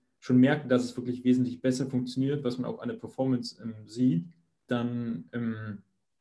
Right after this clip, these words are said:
würde ich da auf jeden Fall drauf setzen. Und dann dementsprechend, ähm, wenn sie ja selber wissen, dass sie mehrere Bilder hintereinander posten, ob das gut funktioniert,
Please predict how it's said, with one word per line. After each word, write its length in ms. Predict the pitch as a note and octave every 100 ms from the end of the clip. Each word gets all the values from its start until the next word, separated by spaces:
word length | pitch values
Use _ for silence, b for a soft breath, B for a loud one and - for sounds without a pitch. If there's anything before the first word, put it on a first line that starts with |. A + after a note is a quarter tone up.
| _ _ -
würde 160 | B2 B2
ich 60 |
da 100 | B2+
auf 80 | A#2+
jeden 160 | B2 -
Fall 140 | A#2
drauf 160 | A2 A#2+
setzen. 580 | C3 - F#2 F#2 - _ _ _ _ -
Und 320 | A#2+ A#2 A#2 -
dann 320 | - A#2+ A#2 A2+
dementsprechend, 960 | A#2+ B2 B2 - A#2 A#2+ A2+ A2+ -
ähm, 380 | A2 G#2+ G#2+ G2+ _ -
wenn 80 |
sie 80 | A2+
ja 60 | G#2+
selber 260 | A#2 B2
wissen, 180 | B2 B2
dass 140 | A2+ A2
sie 100 | A2+
mehrere 200 | A2+ G#2
Bilder 160 | A2
hintereinander 360 | G#2 A2 B2+ B2+
posten, 380 | B2 B2 B2+ -
ob 60 |
das 120 | -
gut 140 | - -
funktioniert, 440 | A2+ A2+ A2+ A2+